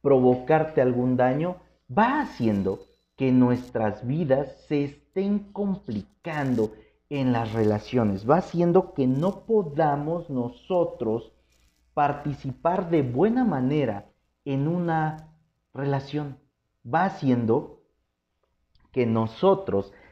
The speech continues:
estemos simplemente dañándonos primero y dañando a otras personas. Revisa un poco,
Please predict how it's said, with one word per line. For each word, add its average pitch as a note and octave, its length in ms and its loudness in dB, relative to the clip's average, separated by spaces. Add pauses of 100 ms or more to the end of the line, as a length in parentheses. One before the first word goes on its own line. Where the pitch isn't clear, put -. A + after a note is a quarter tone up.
(200)
estemos G#3+ 960 2 (1800)
simplemente G#3 840 -2 (800)
dañándonos D#3+ 1040 0 (100)
primero A2 600 0 (480)
y C3 160 -4
dañando C3 680 -2
a A2+ 60 -2
otras A2 340 -6
personas. - 480 -20 (1800)
Revisa F3 420 0
un B3 200 -2
poco, - 440 -4